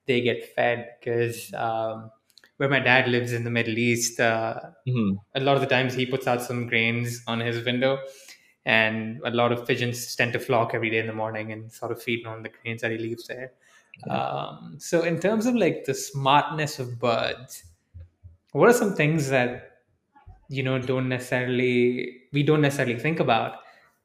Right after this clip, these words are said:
Speaker 1: but then if you, when you look at birds and, like, sort of the behavior in which they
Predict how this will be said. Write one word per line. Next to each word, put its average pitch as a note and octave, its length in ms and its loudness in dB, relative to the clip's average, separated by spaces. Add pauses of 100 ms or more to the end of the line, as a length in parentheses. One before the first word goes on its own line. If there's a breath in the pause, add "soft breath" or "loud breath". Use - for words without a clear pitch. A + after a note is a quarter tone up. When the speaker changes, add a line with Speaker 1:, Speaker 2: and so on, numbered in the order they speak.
Speaker 1:
but C3 100 0
then C3 120 0
if B2+ 120 -4
you, A#2+ 260 -2
when B2 140 -2
you A#2+ 80 0
look D3 160 -2
at C3 140 0
birds A#2 580 -4 (540)
and, B2 120 -4
like, A#2 160 -2
sort A#2+ 180 -4
of A#2 160 -6
the A#2 380 -4
behavior B2 380 2
in B2 120 -2
which A#2 260 -6
they A2 500 -4